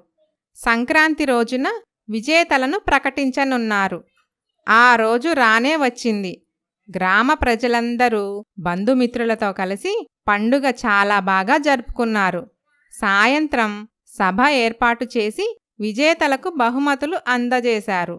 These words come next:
అదే సమయంలో మండల అభివృద్ధి అధికారులు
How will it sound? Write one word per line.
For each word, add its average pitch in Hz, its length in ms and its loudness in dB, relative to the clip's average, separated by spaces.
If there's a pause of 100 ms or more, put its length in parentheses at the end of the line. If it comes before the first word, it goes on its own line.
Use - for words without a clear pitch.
(520)
అదే 185 360 0
సమయంలో 247 600 0 (520)
మండల 220 380 0 (120)
అభివృద్ధి 254 560 0
అధికారులు 220 580 0